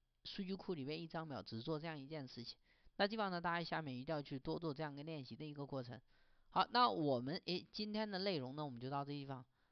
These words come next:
那我们下面把，哎，练习给大家布置一下。那练习呢，大家发现只需要你把我上课的一个东西什么呢？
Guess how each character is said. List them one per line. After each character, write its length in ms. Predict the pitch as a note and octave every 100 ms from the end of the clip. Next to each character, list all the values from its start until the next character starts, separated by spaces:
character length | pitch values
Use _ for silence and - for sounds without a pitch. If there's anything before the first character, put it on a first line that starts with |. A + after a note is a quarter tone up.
| -
那 100 | A3
我 40 | G#3
们 120 | D3
下 180 | - F3
面 160 | E3+
把， 160 | C3 B2 B2 -
哎， 140 | E3 - -
练 260 | F#3 D#3+
习 220 | C3 C3+
给 80 | D#3
大 80 | B2+
家 120 | C3+
布 220 | C#3 D3
置 80 | C#3+
一 60 | C#3+
下。 200 | C3+ - D#3+
那 100 | E3+
练 260 | A3 G3+
习 180 | D3 C#3
呢， 120 | E3+ E3+
大 220 | D#3+ E3
家 120 | F3 _
发 180 | - D#3+
现 240 | D#3+ B2+ - _ _ _ -
只 200 | D3+ D#3+
需 120 | A#3
要 140 | G#3
你 140 | D3 D3
把 180 | E3
我 140 | E3+ C3
上 240 | - F3
课 120 | F3
的 80 | D3+
一 60 | C#3+
个 160 | D3+
东 180 | C#3 D3+
西 220 | D#3 B2
什 100 | B2+
么 80 | C3
呢？ 140 | B2+